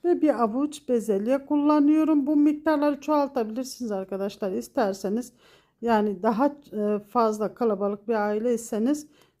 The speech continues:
çok daha fazla bir pilav yapacaksanız miktarları çoğaltabilirsiniz. Hemen bezelyeyi de ayıklıyorum.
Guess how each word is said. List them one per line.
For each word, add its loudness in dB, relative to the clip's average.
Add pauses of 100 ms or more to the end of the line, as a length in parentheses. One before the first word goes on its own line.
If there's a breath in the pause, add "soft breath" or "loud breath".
(140)
çok -4
daha 0
fazla -2
bir -14
pilav -2
yapacaksanız -4 (460 soft breath)
miktarları 0
çoğaltabilirsiniz. -2 (760)
Hemen 4
bezelyeyi 0
de -2
ayıklıyorum. 0